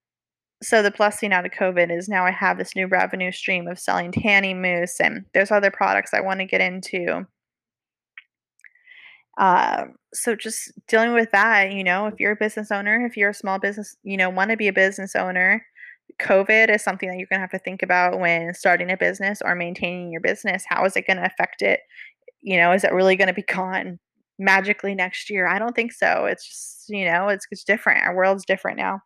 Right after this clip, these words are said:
And we need to figure out how to be better and how to run a business during a pandemic. And, you know, masks might be around for a long time, so we need to figure that out.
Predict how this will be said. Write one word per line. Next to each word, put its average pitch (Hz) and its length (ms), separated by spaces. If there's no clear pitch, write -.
And 196 100
we 208 80
need 208 100
to 202 80
figure 196 300
out 196 320
how 190 160
to 202 80
be 202 120
better 190 500
and 185 200
how 180 220
to 180 100
run 180 180
a 180 60
business 185 720
during 180 220
a 175 60
pandemic. 175 720
And, 175 220
you 196 120
know, 196 60
masks 180 460
might 240 160
be 226 100
around 220 280
for 226 80
a 208 60
long 202 160
time, 208 400
so 190 220
we 190 80
need 196 80
to 208 100
figure 202 300
that 190 160
out. 196 240